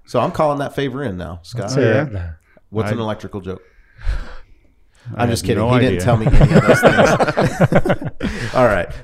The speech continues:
Speaker 1: Um, okay. So as far as, uh, generators go, is, and we talked about, you know, the price ranging dramatically, but as you get into these bigger standby generators,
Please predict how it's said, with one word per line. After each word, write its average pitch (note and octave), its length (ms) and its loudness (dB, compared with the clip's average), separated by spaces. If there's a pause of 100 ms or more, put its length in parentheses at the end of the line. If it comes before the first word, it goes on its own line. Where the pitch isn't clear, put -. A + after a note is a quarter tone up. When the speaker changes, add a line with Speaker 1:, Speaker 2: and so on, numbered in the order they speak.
(120)
Speaker 1:
Um, C3+ 540 2 (520)
okay. D3+ 300 2
So D#3+ 480 2 (840)
as C3+ 160 -6
far F#3+ 360 2
as, D3 240 0
uh, A#2+ 540 4 (220)
generators A#2 680 -4
go, G2+ 360 -2
is, A2+ 300 -6
and A2+ 200 -10
we G#2+ 100 -8
talked C#3 280 -2
about, A2+ 400 0
you A2 80 -6
know, F#2 120 -6
the F#2+ 100 -12
price A#2+ 420 -2
ranging G#2+ 500 -8
dramatically, G2+ 520 -6
but F#2+ 240 -8
as G2+ 240 -10
you G2+ 60 -10
get G#2+ 180 -8
into A2 220 -10
these F#2+ 160 -12
bigger G2+ 240 -10
standby G#2 400 -6
generators, F#2 560 -10